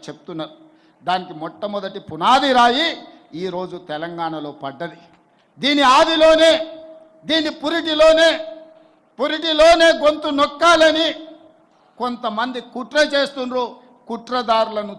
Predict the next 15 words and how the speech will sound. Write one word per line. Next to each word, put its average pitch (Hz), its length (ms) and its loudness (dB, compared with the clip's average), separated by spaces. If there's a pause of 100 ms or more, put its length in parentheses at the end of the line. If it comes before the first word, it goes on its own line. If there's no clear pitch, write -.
తిప్పుకొట్టండి 226 720 -8
సోదరులారా, 196 800 -6 (320)
మీ 175 220 -14
శక్తిని, 202 600 -14
మీ 165 260 -14
యుక్తిని 196 480 -12
ప్రదర్శించండి, 220 1000 -4 (340)
నాకు 175 300 -4
అండగా 196 320 -6
నిలబడండి, 180 640 -8
నేను 160 220 -10 (140)
చేసి 208 300 -8 (100)
చూపిస్తా, 220 600 -4 (240)
నలభై 185 400 -4
రెండు 175 240 -12